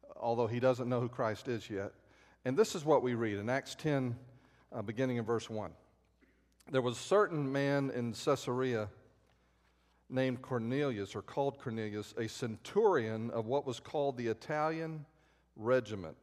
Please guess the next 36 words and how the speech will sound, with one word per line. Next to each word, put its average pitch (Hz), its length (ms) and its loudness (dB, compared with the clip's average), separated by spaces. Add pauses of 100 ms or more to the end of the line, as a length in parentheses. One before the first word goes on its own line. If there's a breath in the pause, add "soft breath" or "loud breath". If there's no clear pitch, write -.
(140)
Your 110 120 -6
Bible 117 300 0
may 110 160 -2
say 123 240 0
the 107 120 -4
Italian 127 520 -4
band, 95 420 -6
and 87 120 -10
if 90 120 -12
it 101 120 -8
does, 113 260 0
how 127 100 -6
many 156 160 -4
of 143 60 -2
y'all, 117 260 0 (120)
does 110 100 -8
your 110 80 -8
Bible 110 220 0
say - 120 -10
the 104 60 -6
Italian 101 400 -6
band? 92 280 -6 (760)
Anybody? 123 220 -6
There's 104 220 -8
a - 40 -20
couple. - 340 -8 (360 soft breath)
That's - 160 -8
not 131 180 0
a 143 60 0
group. 131 400 -4 (200)
That's 101 200 -14
not 110 100 -6
a 107 60 -6
music 110 320 -8
group. 90 220 -8 (1000 soft breath)
Um, 113 460 0